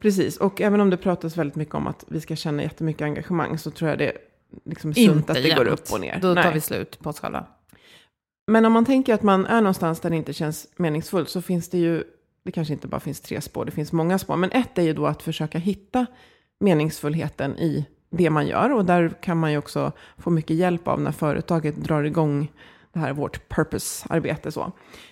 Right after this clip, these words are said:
Speaker 1: Eh, och sen kan det också vara i flera fall, tror jag, att man kanske, man kan trivas på jobbet. Men man, det kan just vara, nej, men jag går till mitt jobb, men min stora passion och engagemang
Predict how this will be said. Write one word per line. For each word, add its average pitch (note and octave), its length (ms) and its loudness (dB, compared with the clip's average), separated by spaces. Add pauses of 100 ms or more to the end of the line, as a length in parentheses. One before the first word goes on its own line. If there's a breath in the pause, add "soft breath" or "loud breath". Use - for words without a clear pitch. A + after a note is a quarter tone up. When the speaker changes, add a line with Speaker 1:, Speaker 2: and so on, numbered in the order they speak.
(120 loud breath)
Speaker 1:
Eh, D#3+ 340 2 (420)
och G#3 120 6
sen A3 160 4
kan C4+ 140 6
det C#4 60 6
också A#3+ 200 2
vara D#3 280 4
i F#3 140 0
flera D#3+ 340 0
fall, D3 200 -2
tror E3+ 180 -2
jag, D3+ 120 0
att D#3 80 -6
man F3 140 0
kanske, F#3 460 -2 (220)
man G3+ 100 4
kan B3 160 2
trivas B3 400 2
på C#4+ 140 2
jobbet. F3+ 420 0 (260 soft breath)
Men A3+ 140 6
man, G#3 140 6 (100)
det A3 100 -2
kan B3 200 4
just D3 240 0
vara, D3+ 240 0 (360 loud breath)
nej, A#3 100 6
men B3+ 100 10
jag A#3 100 4
går D#3+ 180 2
till G3 140 0
mitt G#3 180 2
jobb, F#3 360 4
men F3+ 380 4
min C#4 300 6
stora F#3 300 4
passion D#3 460 -2
och D3+ 60 0
engagemang D#3 580 -2